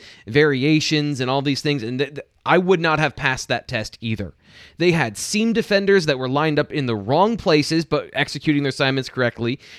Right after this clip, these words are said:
They had brackets and double teams in weird spots. And generally, they communicate and execute effectively. So it was a, I, I, there's a whole section in the, in the, uh, in the,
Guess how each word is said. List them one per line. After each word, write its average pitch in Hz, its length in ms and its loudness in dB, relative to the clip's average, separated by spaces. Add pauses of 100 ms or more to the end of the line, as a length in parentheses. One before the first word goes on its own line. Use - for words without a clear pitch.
(120)
They 151 140 4
had 117 480 -2 (120)
brackets 151 580 -2
and 175 100 -2
double 160 280 0
teams 160 320 -2
in 131 120 -2
weird 147 280 2
spots. 110 520 -2 (300)
And 151 220 -2
generally, 156 640 2
they 143 480 -2
communicate 160 720 -2
and 160 140 -6 (100)
execute 139 600 -6
effectively. 139 720 -4 (480)
So 143 500 2
it 165 160 -4
was 165 300 2
a, 131 320 -2 (540)
I, 202 280 2 (280)
I, 139 180 -4
there's 143 220 0
a 139 60 -2
whole 233 140 4
section 190 400 2
in 139 200 -2
the, 131 80 -2
in 127 260 -4
the, 117 280 -2
uh, 101 380 -2
in 123 180 -6
the, 107 380 -4